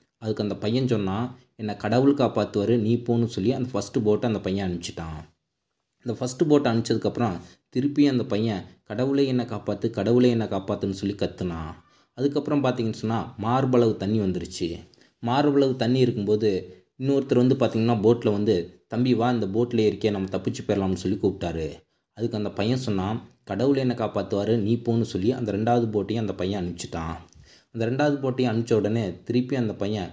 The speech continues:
"கடவுளே என்னை காப்பாத்து, கடவுளே என்னை காப்பாத்துன்னு" சொல்லி கத்துனான். அப்புறம் பார்த்தீங்கன்னு சொன்னா கழுத்தளவு தண்ணி வந்துருச்சு. கழுத்தளவு தண்ணி வந்ததுடனே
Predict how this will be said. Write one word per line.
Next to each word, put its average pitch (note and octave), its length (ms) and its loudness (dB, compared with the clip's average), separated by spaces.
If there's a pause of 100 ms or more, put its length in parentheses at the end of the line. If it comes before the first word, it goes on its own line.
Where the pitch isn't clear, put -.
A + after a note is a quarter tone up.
"கடவுளே B2+ 400 0
என்னை A#2+ 160 0
காப்பாத்து, F#2+ 420 -2
கடவுளே A2 360 2
என்னை G#2+ 160 0
காப்பாத்துன்னு" F#2+ 380 -4
சொல்லி F#2+ 240 -4
கத்துனான். E2 520 -6 (400)
அப்புறம் D3+ 360 0
பார்த்தீங்கன்னு C#3 260 2
சொன்னா A#2 300 0
கழுத்தளவு A#2+ 560 4
தண்ணி G#2 220 0
வந்துருச்சு. E2+ 720 -4 (340)
கழுத்தளவு C#3+ 500 2
தண்ணி A#2+ 260 2
வந்ததுடனே A2 540 2